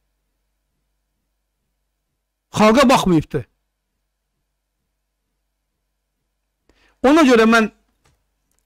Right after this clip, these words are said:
hələ prezident seçkilərindən öncə deyirəm ki, Qarabağ müharibəsini udan bir prezident yüz faiz islahatlar aparmalıdır və aparacaqdır. Buna əminliklə deyirəm mən.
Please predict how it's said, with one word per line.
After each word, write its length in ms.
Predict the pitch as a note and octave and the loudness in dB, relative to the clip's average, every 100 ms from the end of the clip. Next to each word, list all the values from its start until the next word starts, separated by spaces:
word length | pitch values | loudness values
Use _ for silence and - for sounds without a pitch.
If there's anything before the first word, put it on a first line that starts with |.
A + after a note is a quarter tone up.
| _ _ _ _ _ _ _ _ G3+ | _ _ _ _ _ _ _ _ -4
hələ 220 | B3+ A3+ | -2 -2
prezident 380 | A#3+ A#3+ C4 A#3+ | -2 -2 -2 -2
seçkilərindən 580 | A#3+ - A#3+ A3+ A3 A3+ | -2 -2 -2 -2 -2 -2
öncə 200 | G#3+ G#3+ | 0 0
deyirəm 340 | G#3+ G#3 G3+ | 0 -2 -2
ki, 220 | - C#4+ - _ _ _ _ _ _ _ _ _ _ _ _ _ _ _ _ _ _ - | -2 -6 -6 _ _ _ _ _ _ _ _ _ _ _ _ _ _ _ _ _ _ -4
Qarabağ 380 | G#3+ C#4 A#3+ G#3+ | 0 0 0 0
müharibəsini 480 | G#3+ G#3 G#3 G3 A3 | 0 0 -2 -2 -2
udan 240 | A3 A#3+ | 0 0
bir 100 | A3 | -2
prezident 540 | G#3 G#3+ G#3 D4 - _ _ _ _ _ _ _ _ _ _ - - | 0 0 0 -2 -4 _ _ _ _ _ _ _ _ _ _ -20 -8
yüz 300 | D#3 D4 B3+ | -2 0 -2
faiz 220 | G#3+ A3 | -4 -4
islahatlar 340 | - A3 B3 A#3 | -2 -4 -2 -4
aparmalıdır 640 | G3+ G#3 G3 F#3+ E3+ C3 _ _ _ G#3+ | -2 -2 -2 -2 -2 -6 _ _ _ -2
və 80 | A#3+ | -2
aparacaqdır. 640 | B3+ B3 A3+ B3+ - D3 - _ _ _ _ _ _ _ _ _ _ _ _ _ A3+ | 0 -2 0 -4 -4 -10 -12 _ _ _ _ _ _ _ _ _ _ _ _ _ -2
Buna 140 | D4 B3 | 0 0
əminliklə 500 | C#4 C#4+ C#4 D4+ C#4+ F#3+ E3 | 2 2 2 2 2 0 -4
deyirəm 300 | D#3 C#3+ | -6 -8
mən. 140 | B2+ | -10